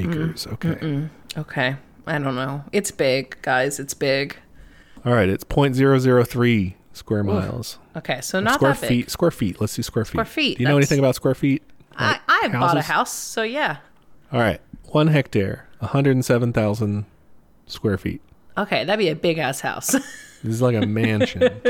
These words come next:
Speaker 2: <laughs> Yeah, that's a huge house.
Speaker 1: But okay, so you get eighty of them.
Speaker 2: Anyway, this is why the metric unit system is better. <laughs> You
Speaker 1: Eighty
Speaker 2: don't have to do
Speaker 1: hectares is a
Speaker 2: this.
Speaker 1: third of a square mile.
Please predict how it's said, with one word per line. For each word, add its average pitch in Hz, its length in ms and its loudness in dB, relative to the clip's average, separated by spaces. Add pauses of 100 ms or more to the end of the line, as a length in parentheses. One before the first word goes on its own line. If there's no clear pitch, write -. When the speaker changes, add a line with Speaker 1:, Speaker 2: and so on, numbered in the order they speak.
(120)
Speaker 2:
<laughs> - 240 -6
Yeah, 208 220 0
that's 175 180 -4
a 202 80 2
huge 180 300 0
house. - 340 -8 (340)
Speaker 1:
But 135 140 2
okay, 98 320 2
so 95 360 -2
you 127 80 -4
get 131 260 0
eighty 113 280 0
of 80 140 -8
them. - 180 -16 (840)
Speaker 2:
Anyway, 139 400 -2
this - 260 -4
is 285 160 -4
why 175 560 2
the 165 140 -2
metric 156 340 -2
unit 117 380 -6 (320)
system 123 480 -8
is 120 140 -8
better. 95 340 -4
<laughs> - 40 -10 (920)
You 330 140 2
Speaker 1:
Eighty 156 100 4
Speaker 2:
don't 254 140 2
have 226 220 0
to 151 80 0
do - 20 4
Speaker 1:
hectares 135 240 2
is 120 160 0
a - 20 2
Speaker 2:
this. 104 100 0
Speaker 1:
third 131 280 2
of 120 100 -2
a 110 60 -4
square 104 360 -2
mile. - 480 -6